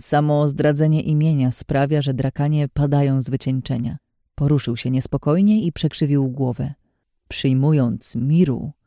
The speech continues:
masz w sobie jego energię. Choć nie wiem, jaką cenę wybrał. Nie skomentowałam. To moja odpowiedzialność, czymkolwiek jest. Wiedzieliście wszyscy o nim?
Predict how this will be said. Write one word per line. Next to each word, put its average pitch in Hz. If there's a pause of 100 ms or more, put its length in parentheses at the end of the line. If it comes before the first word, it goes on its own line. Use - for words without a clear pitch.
(260)
masz 147
w -
sobie 160
jego 131
energię. 127 (600)
Choć -
nie 139
wiem, 131
jaką 135
cenę 131
wybrał. 113 (680)
Nie 190
skomentowałam. 143 (580)
To 170
moja 156
odpowiedzialność, 135
czymkolwiek 160
jest. - (680)
Wiedzieliście 185
wszyscy -
o 269
nim? 330